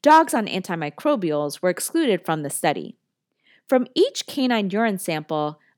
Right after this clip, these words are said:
a one mil aliquot was refrigerated in a glass tube at five degrees Celsius to mimic our common storage conditions prior to handling at a clinical pathology laboratory.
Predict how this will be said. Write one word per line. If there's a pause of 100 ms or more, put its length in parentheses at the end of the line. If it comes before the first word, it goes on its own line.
a
one
mil
aliquot (320)
was
refrigerated
in
a
glass
tube
at
five
degrees
Celsius (320)
to
mimic
our
common
storage
conditions (320)
prior
to
handling
at
a
clinical
pathology
laboratory.